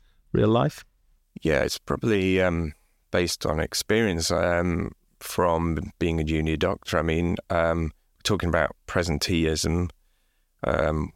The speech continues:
Speaker 2: when I was a junior doctor, you really, if you took, well, I mean,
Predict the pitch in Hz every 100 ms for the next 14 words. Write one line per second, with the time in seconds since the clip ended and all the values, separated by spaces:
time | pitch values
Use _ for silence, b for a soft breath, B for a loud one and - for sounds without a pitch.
0 | - 80 80 80 80 80 87 82 78 _
1 | _ - 87 80 76 90 - - 82 80
2 | 82 85 85 85 82 82 80 _ _ _
3 | _ _ _ _ _ _ _ - - -
4 | - - - _ _ - - 92 90 85